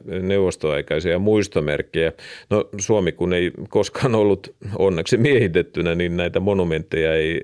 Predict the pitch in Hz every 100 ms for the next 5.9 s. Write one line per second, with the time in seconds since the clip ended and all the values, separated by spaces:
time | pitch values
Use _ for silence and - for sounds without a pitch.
0 | - 65 87 87 85 78 - 95 98 107
1 | 107 87 67 76 73 78 80 76 87 85
2 | 82 80 - 113 101 - - 65 76 76
3 | 71 - 85 80 - 101 90 78 76 64
4 | 58 78 - - - - - 82 78 -
5 | - 87 82 73 67 65 - 60 62